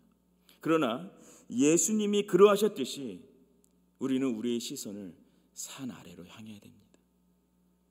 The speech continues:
우리의 몸을 움직여서 산 아래로 나아가야 합니다.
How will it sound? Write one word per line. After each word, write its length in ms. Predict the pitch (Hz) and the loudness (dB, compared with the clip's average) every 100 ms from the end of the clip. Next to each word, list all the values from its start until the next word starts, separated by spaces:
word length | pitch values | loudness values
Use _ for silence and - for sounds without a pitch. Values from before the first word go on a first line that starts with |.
| _ _ _ _ _ _ _ _ | _ _ _ _ _ _ _ _
우리의 200 | 135 165 | 0 4
몸을 280 | 170 175 196 | 6 6 6
움직여서 500 | 208 196 202 190 190 | 6 2 2 2 2
산 260 | 185 214 214 | -2 -2 0
아래로 540 | 147 170 175 180 180 - - - | 2 2 2 2 0 -6 -18 -8
나아가야 640 | 113 127 139 143 123 127 | -6 -6 -4 -6 -6 -6
합니다. 320 | 135 131 117 | -4 -6 -10